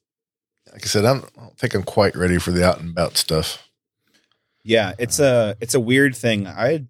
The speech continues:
Speaker 2: I've done a couple live streams and, like, walking things where, like, I ha-, I have the, the little gimbal thing and, like,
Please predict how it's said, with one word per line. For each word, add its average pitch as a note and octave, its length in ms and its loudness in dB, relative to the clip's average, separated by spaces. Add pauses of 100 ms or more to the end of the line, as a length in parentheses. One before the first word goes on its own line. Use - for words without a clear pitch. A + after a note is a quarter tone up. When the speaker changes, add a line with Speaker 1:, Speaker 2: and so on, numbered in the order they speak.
(200)
Speaker 2:
I've A#2+ 180 2
done D#3+ 160 0
a C3+ 60 0
couple A#2+ 520 0
live G#2+ 300 2
streams A2 600 -4
and, F#2 220 -10
like, E2 180 -16
walking G2 460 -2
things G2 540 -12
where, F2 340 -10 (640)
like, G2+ 100 -2
I G2+ 100 6
ha-, G#2 140 2
I A2 60 2
have B2 280 4
the, F#2 360 0 (720)
the F#2 80 -16
little F#2 240 -6
gimbal G#2+ 460 2
thing G#2+ 400 -4
and, G2 100 -6
like, E2+ 160 -12